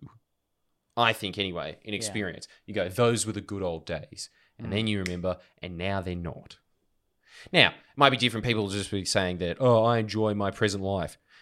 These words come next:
Speaker 1: But this is the same thing that I'm saying. It's not like we have bad lives. <laughs> We have, like, we're not even sa-, obviously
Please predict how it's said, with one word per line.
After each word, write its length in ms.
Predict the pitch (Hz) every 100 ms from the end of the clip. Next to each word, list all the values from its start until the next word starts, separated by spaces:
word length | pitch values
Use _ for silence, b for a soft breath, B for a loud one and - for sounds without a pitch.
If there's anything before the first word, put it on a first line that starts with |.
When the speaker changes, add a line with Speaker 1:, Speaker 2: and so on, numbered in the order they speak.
| b
Speaker 1:
But 100 | 180
this 120 | 220
is 80 | 220
the 80 | 180
same 220 | - 143
thing 140 | 135 123
that 100 | 113
I'm 120 | 107
saying. 240 | 123 92 B B
It's 100 | 131
not 100 | 208
like 220 | 190 - - _ _ _ _ _ _ 113 110
we 240 | 135 131
have 420 | 123 131 127 113
bad 320 | 123 113 104 101
lives. 560 | 104 87 69 - - _ _
<laughs> 200 | 127 135
We 80 | 151
have, 180 | 147 135
like, 240 | 139 120 107 - 143 139 147
we're 140 | 147
not 320 | 147 170 - _
even 340 | 117 135 120 113
sa-, 160 | 123 - 107 104
obviously 800 | 135 135 120 - 120 113 95